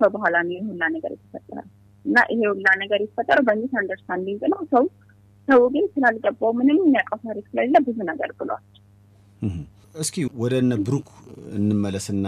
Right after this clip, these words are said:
Speaker 2: የሁለቱ ግንኙነት ትዳር የመሰረቱ የተጋቡ ሰዎች ናቸው?
Speaker 1: ወደ እኔ ስለነሱ ላይ ዲቴል አላውቅም። ም፣ ብሩክ ጓደኛዬ ቢሆንም፣
Speaker 2: ም።
Speaker 1: ም፣ ጓደኛ እንዳለው ነግሮኛል። ጓደኛ እንዳለው አውቃለሁኝ።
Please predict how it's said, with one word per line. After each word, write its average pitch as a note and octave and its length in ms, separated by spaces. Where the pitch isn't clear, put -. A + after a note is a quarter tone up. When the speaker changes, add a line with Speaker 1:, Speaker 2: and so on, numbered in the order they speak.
Speaker 2:
የሁለቱ C#3 420
ግንኙነት B2 460
ትዳር G#2 440
የመሰረቱ F#2 500
የተጋቡ F2 440
ሰዎች F2 320
ናቸው? G2 300
Speaker 1:
ወደ A3+ 200
እኔ A#3 120
ስለነሱ G#3+ 560
ላይ B3 140
ዲቴል G#3+ 380
አላውቅም። E3+ 440
ም፣ G3+ 100
ብሩክ F#3+ 300
ጓደኛዬ G3+ 560
ቢሆንም፣ A#3+ 420
Speaker 2:
ም። D3 160
Speaker 1:
ም፣ G3+ 140
ጓደኛ F3+ 360
እንዳለው D#3+ 380
ነግሮኛል። A3+ 520
ጓደኛ D#4+ 380
እንዳለው - 420
አውቃለሁኝ። - 640